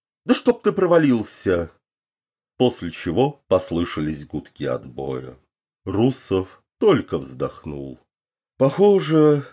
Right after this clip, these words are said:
это надолго». Ещё раз оглядев байк, до половины выдвинув удилище с прикреплённым к нему клубным чёрным знаменем с вороном и убедившись, что ничего не забыл, даже пехотную лопатку,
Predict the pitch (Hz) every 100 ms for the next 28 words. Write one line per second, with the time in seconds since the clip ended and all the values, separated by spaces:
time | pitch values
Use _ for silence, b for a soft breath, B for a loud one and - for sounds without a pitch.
0 | - 254 175 120 101 92 90 90 85 80
1 | 73 76 76 76 69 65 _ _ _ _
2 | _ - 127 131 107 92 98 82 80 71
3 | 71 65 104 120 113 - _ _ _ _
4 | _ _ 90 113 120 120 117 107 90 98
5 | 90 87 80 - 78 110 107 98 - -
6 | 87 87 _ _ _ - - 131 117 117
7 | 110 107 107 101 95 98 101 95 95 92
8 | 90 90 87 - 95 82 87 82 69 80
9 | 87 82 76 76 - - 82 117 107 101
10 | 95 95 92 b b b 113 123 98 113
11 | 101 87 - 78 73 - - - - 131
12 | 98 - - 80 71 64 73 76 120 117
13 | 113 _ _ - 190 226 110 - 101 87
14 | - 80 76 73 73 73 69 - - 67
15 | -